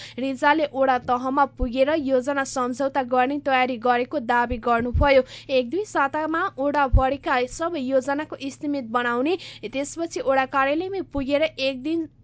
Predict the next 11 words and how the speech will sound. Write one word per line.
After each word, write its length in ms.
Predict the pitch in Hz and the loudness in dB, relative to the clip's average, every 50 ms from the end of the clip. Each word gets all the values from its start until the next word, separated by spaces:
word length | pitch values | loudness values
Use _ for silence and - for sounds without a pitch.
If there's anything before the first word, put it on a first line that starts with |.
| - - - - - | -20 -20 -18 -10 -6
एकै 280 | 277 302 294 381 381 349 | -6 -4 -2 0 -2 0
दिन 220 | 262 311 302 294 | 0 0 -2 -2
सम्झौता 640 | 285 - - 302 277 277 277 262 302 311 302 311 269 | -2 -4 -2 -2 0 0 0 -2 -2 -2 -2 -4 -4
गर्ने 320 | 240 254 262 254 254 240 | -2 0 0 0 0 -2
भनेका 480 | 233 226 240 247 247 233 226 269 269 285 | -2 -4 -4 -4 -4 -4 0 0 0 0
छौँ, 240 | - - 269 254 254 - - - - - | 2 2 2 2 2 2 -4 -16 -10 -6
रिजालले 460 | 247 269 262 - 320 330 359 359 349 | -6 -6 -4 -2 -2 -2 -2 -2 -2
भन्नुभयो। 640 | 262 - 277 262 262 262 254 - - 277 269 262 247 - - | 2 2 2 2 2 0 2 2 4 4 4 4 2 2 0
"अब 220 | 247 254 262 320 269 - | 0 0 0 0 -2 -2
कामले 320 | 349 302 285 285 294 285 233 | 0 0 2 2 0 -2 -2
गति 460 | 220 240 247 254 254 311 302 262 | -2 0 0 0 -2 -2 -6 -6